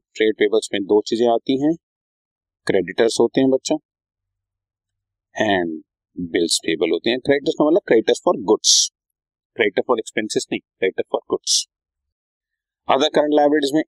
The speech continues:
interest accrued but not due on borrowings, interest accrue तो हो गया लेकिन ड्यू डेट नहीं आई, या interest accrued and due on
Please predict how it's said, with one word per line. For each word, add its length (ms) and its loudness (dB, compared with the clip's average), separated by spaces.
interest 440 2
accrued 340 0
but 220 -2
not 120 4
due 180 4
on 80 -2
borrowings, 440 0
interest 440 -6
accrue 280 0
तो 100 4
हो 60 4
गया 160 0
लेकिन 300 -2
ड्यू 180 2
डेट 220 2
नहीं 220 6
आई, 180 4
या 80 0
interest 340 -2
accrued 460 2
and 80 0
due 260 2
on 60 0